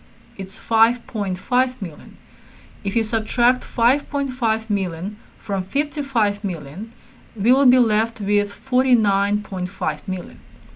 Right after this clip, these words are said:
But that's not enough for the project. We need fifty million.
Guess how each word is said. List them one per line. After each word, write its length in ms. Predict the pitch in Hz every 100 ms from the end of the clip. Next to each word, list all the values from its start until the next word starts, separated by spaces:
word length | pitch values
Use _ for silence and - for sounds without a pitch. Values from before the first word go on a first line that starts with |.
| - -
But 180 | 190 185
that's 280 | 220 220 -
not 340 | 233 254 254
enough 640 | 214 196 226 254 214 - - - - - -
for 200 | - 180
the 100 | 180
project. 600 | 262 285 - - - - - - - 180
We 80 | 196
need 220 | 220 247
fifty 340 | - 294 -
million. 460 | 185 165 - -